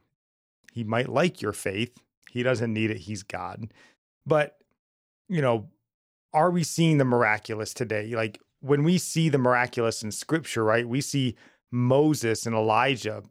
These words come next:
parting water to walk across on dry ground. We see Christ walking on water.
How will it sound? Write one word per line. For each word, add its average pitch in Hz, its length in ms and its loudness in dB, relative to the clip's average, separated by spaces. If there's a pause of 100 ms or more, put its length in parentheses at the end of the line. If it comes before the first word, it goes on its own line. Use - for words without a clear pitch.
parting 147 500 2
water 120 380 4
to 101 80 -4
walk 113 340 2
across - 420 -2
on 110 140 -2
dry 107 300 0
ground. 104 520 -4 (400)
We 120 80 -6
see 139 220 -4
Christ 131 480 0
walking 123 560 0
on 104 240 -2
water. 104 480 -2